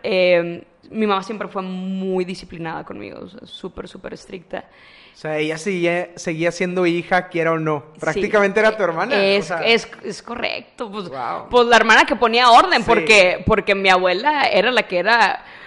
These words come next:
Speaker 1: mi abuela era más como mi <laughs> hermana,
Speaker 2: Sí.
Speaker 1: creo yo.
Speaker 2: Sí.
Speaker 1: Porque era la que, "Ay, no pasa nada".
Speaker 2: Era como tu
Speaker 1: Y
Speaker 2: hermana mayor,
Speaker 1: eh,
Speaker 2: sí.
Speaker 1: exactamente. Y mi mamá, cuando llegaba mi mamá a la casa, o sea, era el orden de la vida. O sea, "A ver, ¿qué pasó? Y Mónica, ¿ya hizo su tarea? Este, ¿qué, qué te
Speaker 2: Sí.
Speaker 1: falta, verdad? Eh,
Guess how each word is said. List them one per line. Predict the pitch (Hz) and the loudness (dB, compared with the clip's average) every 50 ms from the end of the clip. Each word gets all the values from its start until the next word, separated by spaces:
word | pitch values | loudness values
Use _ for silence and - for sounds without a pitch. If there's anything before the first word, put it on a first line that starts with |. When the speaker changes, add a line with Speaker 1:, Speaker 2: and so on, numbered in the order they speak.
| - _ | -20 _
Speaker 1:
mi | - 262 262 | 0 4 4
abuela | 247 240 247 262 311 330 | 6 6 6 6 8 8
era | 330 330 | 8 8
más | 320 311 285 285 302 277 - | 6 6 6 6 6 4 2
como | - 330 330 | -6 -6 -6
mi | 302 285 247 | -4 -2 0
<laughs> | |
hermana, | - - 294 285 - 330 - - - - 359 359 339 - 381 381 | 2 2 4 4 2 2 2 4 4 4 6 6 6 8 8 6
Speaker 2:
Sí. | 359 294 | 6 4
Speaker 1:
creo | 233 233 202 349 370 381 349 | 2 4 6 6 4 6 6
yo. | 294 285 311 - - - | 6 6 4 2 -2 -2
Speaker 2:
Sí. | 214 214 220 220 202 170 156 165 | 0 0 2 2 0 0 0 2
Speaker 1:
Porque | 269 262 233 240 | 2 4 4 4
era | 240 269 294 | 4 4 4
la | 311 294 | 2 2
que, | - 254 220 202 - | 4 4 2 2 2
"Ay, | - - - 262 262 - - - _ _ - | 0 -4 -6 -6 -8 -12 -14 -16 _ _ -18
no | 233 226 | -18 -16
pasa | - - 254 - 359 349 | -16 -14 -12 -10 -8 -2
nada". | 320 226 202 185 180 170 - 104 85 - | 0 2 2 2 2 0 -2 -4 -6 -6
Speaker 2:
Era | - 156 160 175 185 | -6 -4 -4 -2 0
como | 214 208 | 2 2
tu | 202 196 | 2 2
Speaker 1:
Y | 190 | 2
Speaker 2:
hermana | 170 - 165 175 | 2 2 2 2
mayor, | 190 185 160 160 185 208 208 - | 2 0 0 2 0 0 0 2
Speaker 1:
eh, | - 254 247 247 247 | 2 2 2 2 0
Speaker 2:
sí. | 247 | -2
Speaker 1:
exactamente. | - - 240 247 247 233 - 269 247 240 233 226 - 202 | -2 2 4 4 4 4 0 -2 0 0 -2 -2 -2 -6
Y | 180 | -2
mi | 180 190 | 0 2
mamá, | 196 196 196 214 214 | 2 4 4 4 4
cuando | 208 269 247 233 | 4 4 6 6
llegaba | 233 214 208 208 233 269 311 330 | 6 8 8 8 8 8 8 8
mi | 320 311 277 | 6 6 4
mamá | 240 233 233 233 | 6 6 6 6
a | |
la | 247 247 240 | 6 4 4
casa, | - 226 208 190 233 233 247 - - - - | 2 0 2 2 2 2 2 2 0 -4 -8
o | 202 | -6
sea, | 180 180 | -4 -4
era | 175 190 | -2 -2
el | 220 220 202 | -2 2 2
orden | 190 190 190 185 175 214 233 240 | 4 4 2 0 -2 -6 -4 -2
de | 226 208 | -2 -2
la | 196 190 | -2 -4
vida. | 185 185 - - 65 - - | -6 -6 -10 -10 -12 -14 -14
O | - | -14
sea, | 190 - - | -10 -8 -6
"A | - | -4
ver, | 214 202 190 - | -4 -4 -4 -6
¿qué | 254 | -10
pasó? | - - - - 233 208 - | -10 -10 -10 -8 -8 -8 -8
Y | - 202 196 190 - _ _ _ _ _ - | -8 -10 -14 -16 -20 _ _ _ _ _ -8
Mónica, | - 254 269 277 - - 277 269 - - | -4 -4 -4 -4 -2 -2 0 0 0 0
¿ya | - 202 247 | 0 0 0
hizo | 269 277 262 - - | 0 -2 -4 -12 -14
su | - | -10
tarea? | - - - 240 262 285 294 294 302 294 | -8 -6 -4 -2 -2 -2 -2 -4 -4 -6
Este, | 294 226 - - - - 196 196 190 - - | -8 -10 -12 -14 -12 -10 -10 -8 -8 -10 -12
¿qué, | - - - - - - | -14 -18 -16 -16 -14 -10
qué | - 262 | -8 -2
te | - 285 | -2 -2
Speaker 2:
Sí. | - | 2
Speaker 1:
falta, | - 277 254 254 247 - - 214 196 | 4 6 6 6 4 4 4 6 6
verdad? | 190 185 185 196 196 202 208 214 220 208 | 6 4 2 2 2 2 2 2 0 -4
Eh, | 196 - | -6 -8